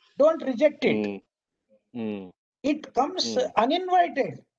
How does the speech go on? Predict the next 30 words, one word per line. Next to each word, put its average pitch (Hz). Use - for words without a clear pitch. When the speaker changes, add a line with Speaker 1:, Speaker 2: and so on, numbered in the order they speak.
Speaker 1:
provided 302
your 262
Speaker 2:
Mm. 226
Speaker 1:
mind 233
is 226
silent. 143
Speaker 2:
Mm, 101
mm, 85
mm, 87
mm, 90
mm. 90
So -
the 113
Speaker 1:
The 156
Speaker 2:
crucial 294
Speaker 1:
moment 320
mind 277
Speaker 2:
point -
is 294
Speaker 1:
pops -
up, 381
you 269
are 277
back 285
into 294
Speaker 2:
Yeah. 240
Speaker 1:
this, 247
uh, 220
division. 165
Speaker 2:
Yeah, 110